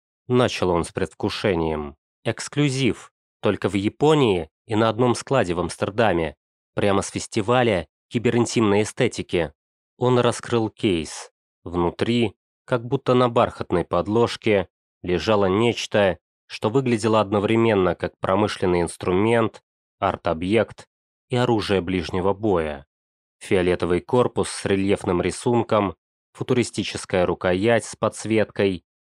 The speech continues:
на наконечнике – голова лисы, вращающаяся с подозрительной скоростью и периодическим щелчком. Вокруг основания мигали диоды,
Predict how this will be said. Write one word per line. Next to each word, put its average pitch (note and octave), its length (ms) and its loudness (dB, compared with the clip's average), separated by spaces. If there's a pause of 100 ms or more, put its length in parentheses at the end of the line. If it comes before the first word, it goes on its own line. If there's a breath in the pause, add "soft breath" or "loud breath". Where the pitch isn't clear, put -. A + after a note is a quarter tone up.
(180)
на F#2+ 100 0
наконечнике – F#2+ 1000 0 (260)
голова A2 400 0
лисы, F2+ 600 -2 (260)
вращающаяся G#2 1040 -2
с - 80 -8
подозрительной F2+ 760 -2
скоростью G#2+ 840 -2 (240)
и A#2 80 -12
периодическим F#2+ 760 -2
щелчком. F2 760 -2 (340)
Вокруг F#2 420 -2
основания A2 720 2
мигали G2 460 0
диоды, F2 680 0